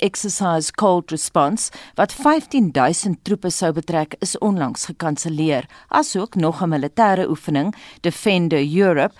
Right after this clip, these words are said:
wat een van die grootste oefenings sou wees tydens die middel negentiger jare.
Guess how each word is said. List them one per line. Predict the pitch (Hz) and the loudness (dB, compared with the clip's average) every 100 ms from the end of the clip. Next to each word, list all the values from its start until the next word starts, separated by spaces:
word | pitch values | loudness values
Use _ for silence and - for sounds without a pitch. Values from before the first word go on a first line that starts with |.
| - - | -18 -6
wat | - - | -2 0
een | 240 247 | 4 2
van | 262 | 4
die | 247 240 | 2 2
grootste | - - 285 294 - - | -2 0 0 0 -4 -4
oefenings | 226 - 208 196 196 - - | -4 -2 -2 0 -2 -4 4
sou | 247 269 | 4 4
wees | 165 117 170 - - - - | 0 -2 -2 -6 -12 -20 -4
tydens | 226 190 180 - | 0 2 2 -2
die | 226 | 0
middel | 175 139 147 | 2 2 0
negentiger | 151 147 151 180 165 160 | 0 0 -2 -6 -6 -4
jare. | 143 131 113 73 | -2 0 0 -2